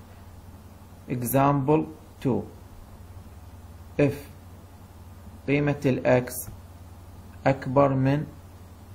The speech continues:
زيرو بوينت زيرو، إذن في حالة تحقق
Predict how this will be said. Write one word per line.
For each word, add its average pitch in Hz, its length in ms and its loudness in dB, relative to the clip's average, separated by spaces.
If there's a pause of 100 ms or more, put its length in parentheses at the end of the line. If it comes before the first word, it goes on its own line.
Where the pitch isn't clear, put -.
(100)
زيرو 117 540 0
بوينت 127 400 0
زيرو، 104 400 -2 (1500)
إذن 113 220 2
في 113 240 -6
حالة 143 460 4 (100)
تحقق 135 560 -2